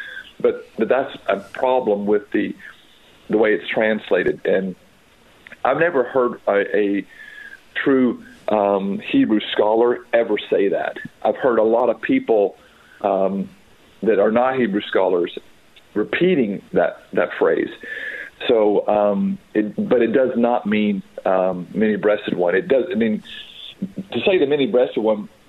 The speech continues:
the, none of the, those words in it, like the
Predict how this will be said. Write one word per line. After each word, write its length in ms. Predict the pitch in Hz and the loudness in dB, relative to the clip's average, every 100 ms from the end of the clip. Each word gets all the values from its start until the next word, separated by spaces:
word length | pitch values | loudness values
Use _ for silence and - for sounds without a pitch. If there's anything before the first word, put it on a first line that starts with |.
| - 95 - - - - - - | -16 -16 -16 -20 -20 -20 -20 -10
the, 180 | 110 117 | -2 -2
none 260 | 123 151 | 2 2
of 60 | 185 | 2
the, 240 | 131 110 98 | 0 -2 0
those 220 | 143 139 | 0 2
words 420 | 110 117 147 135 | 2 2 2 0
in 80 | 151 | 0
it, 140 | 160 | 2
like 280 | 107 101 - - 98 - | 0 -2 -8 -12 -12 -12
the 540 | 101 98 110 123 139 | -8 0 2 2 0